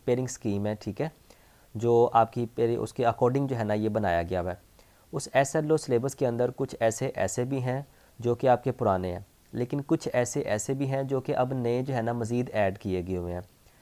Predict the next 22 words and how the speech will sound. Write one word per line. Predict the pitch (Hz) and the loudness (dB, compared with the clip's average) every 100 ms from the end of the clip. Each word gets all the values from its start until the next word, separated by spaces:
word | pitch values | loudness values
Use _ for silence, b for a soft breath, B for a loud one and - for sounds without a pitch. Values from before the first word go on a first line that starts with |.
| b b - | b b -4
So | 123 117 | 2 4
इसीलिए | 123 120 151 147 151 | 2 0 2 4 4
वीडियो | 135 135 143 | 4 4 4
को | 147 | 4
आपने | - 113 123 123 | 6 6 4 -4
शुरू | - 120 | -2 -4
से | 120 120 | -2 0
लेके | 110 98 131 135 | 2 0 -4 -4
एंड | 110 104 | -4 -2
तक | - | -2
देखना | 110 98 95 113 | -2 -4 -2 -4
है | 131 b b b - | -4 b b b 4
ताकि | 113 110 123 | 6 6 6
आपको | 113 113 120 | 4 4 -2
मुकम्मल | 117 110 110 120 127 | -2 -2 -2 0 2
तौर | 117 104 | 2 0
पर | 113 110 | 0 -2
जो | 110 | -2
है | 107 | 0
ना | 107 | 0
most | 107 117 - | 0 -2 -2
important | 113 104 107 104 | -6 -2 -2 -2